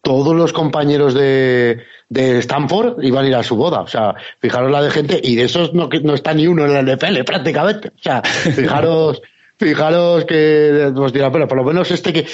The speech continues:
Speaker 1: que se está ganando cuatro jurdeles ahí, que nos pague ahí un poquito las copas de, <laughs> en la, en la bodita".
Speaker 2: Hombre,
Speaker 1: Pero
Speaker 2: tiene que estar
Speaker 1: bueno.
Speaker 2: bien una boda de estas, ¿no? La típica boda de tu colega Millonetti, ¿eh? Fiesta, ¿eh? Seguro.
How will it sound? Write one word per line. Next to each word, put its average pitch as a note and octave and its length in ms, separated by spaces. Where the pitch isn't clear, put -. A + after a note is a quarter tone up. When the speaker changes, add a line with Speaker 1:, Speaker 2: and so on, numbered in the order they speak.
Speaker 1:
que D#3 120
se C#3 60
está E3+ 160
ganando F3 280
cuatro E3+ 240
jurdeles D#3 400
ahí, F3 120
que E3+ 120
nos D#3 140
pague F3+ 240
ahí E3 160
un D3 80
poquito C#3+ 320
las B2+ 100
copas B2+ 380
de, B2 340
<laughs> - 480
en D#3 200
la, B2 380
en C3+ 100
la B2+ 120
bodita". A#2+ 360
Speaker 2:
Hombre, C#3 180
Speaker 1:
Pero C#3+ 120
Speaker 2:
tiene C#3+ 80
que C#3 100
estar C3+ 80
Speaker 1:
bueno. D3 160
Speaker 2:
bien E3 100
una D3+ 200
boda C#3 260
de C3+ 80
estas, C3 260
¿no? D3+ 200
La A#2+ 120
típica D3+ 360
boda D3 200
de C#3 60
tu C3+ 160
colega C3 960
Millonetti, D3 880
¿eh? F3 360
Fiesta, D#3+ 440
¿eh? G3+ 40
Seguro. F3 420